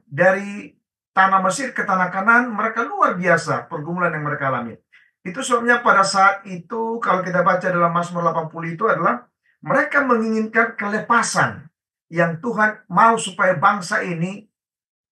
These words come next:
tidak dalam perbudakan. Namun Tuhan membiarkan kebun anggur itu diabaikan oleh siapa? Musuh-musuhnya.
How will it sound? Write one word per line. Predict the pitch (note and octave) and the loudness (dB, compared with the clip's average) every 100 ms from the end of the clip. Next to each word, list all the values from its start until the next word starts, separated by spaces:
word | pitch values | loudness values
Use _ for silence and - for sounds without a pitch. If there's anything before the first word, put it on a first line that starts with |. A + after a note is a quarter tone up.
| _ _ - | _ _ -4
tidak | C#4+ - F3 | 2 2 4
dalam | F3+ F3+ F3+ - _ _ | 2 2 0 -8 _ _
perbudakan. | - D#3+ D3 C#3+ D#3+ C#3 G#2 F2+ _ _ _ _ - | -4 -2 -2 0 0 0 -6 -8 _ _ _ _ 0
Namun | F3 G3+ A#3 | 2 2 0
Tuhan | F#4 E4 B3+ | 2 4 4
membiarkan | G3+ - G#3+ F#3 | 2 2 0 -2
kebun | G3+ F#3 - | -4 -6 -2
anggur | G3+ F3+ G#3 | -2 -2 -6
itu | F#3+ A#3 | -8 -6
diabaikan | G3 G3 F#3+ C4+ C#4 F3+ F3 F#3+ | -2 2 4 2 2 0 0 0
oleh | F#3+ | -2
siapa? | - G#3 B3+ B3 | -2 -2 -2 -2
Musuh-musuhnya. | C#4 D4 C#4+ - G4 G3+ C3 | -4 -10 -14 -14 -8 -6 -8